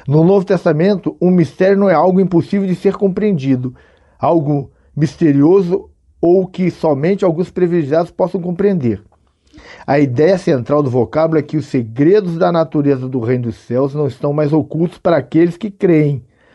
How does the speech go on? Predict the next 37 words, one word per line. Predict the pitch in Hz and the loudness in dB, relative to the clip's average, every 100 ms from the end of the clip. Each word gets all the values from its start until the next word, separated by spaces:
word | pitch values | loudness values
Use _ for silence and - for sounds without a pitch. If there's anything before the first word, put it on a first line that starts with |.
| _ | _
os | 151 147 | -4 -4
quais | - 139 127 | -2 0 0
se | 127 | -2
iniciaram | 135 131 127 127 113 131 147 | -4 -6 -4 -4 0 -2 0
na | 143 | -2
verdade | 131 120 117 120 135 | 0 -2 0 -2 -2
de | |
Deus. | 190 143 110 92 - - - | -2 -2 -2 -6 -20 -20 -20
Ser | - 170 143 | -4 0 0
discípulo | 147 - 147 131 | -2 -2 -2 -2
de | 143 | -6
Cristo | - 160 190 190 | -4 -2 -2 -2
significa | 180 156 180 170 | -2 -2 -2 -2
ter | 156 180 165 | 0 0 0
iniciação | 165 160 156 - 135 - - 156 180 | 0 -2 -2 -2 -2 -2 -2 0 0
nas | 170 | -2
verdades | 139 131 123 147 147 | 0 -2 0 0 0
ocultas | 127 160 175 196 | -4 -4 -4 -4
de | 202 | -4
Deus. | 170 143 127 - - - | 0 0 0 -6 -18 -4
É | 208 | -2
aquele | 196 214 214 | 0 0 0
indivíduo | 190 165 170 202 | 0 0 0 -2
que, | 185 | -4
o | 185 185 | -2 0
que | - 392 | 0 -2
é | 277 | 0
ser | 226 | -2
discípulo | 180 - 180 175 | -2 -2 -2 -2
de, | 147 - | -4 -8
de | 143 151 | -8 -8
Cristo? | 147 147 123 - - | -2 -2 -2 -6 -6
É | |
escolher | 170 - 190 170 160 | -4 0 0 2 0
já | 180 | -2
o | |
caminho | 170 196 175 156 143 | -4 -4 -4 -6 -10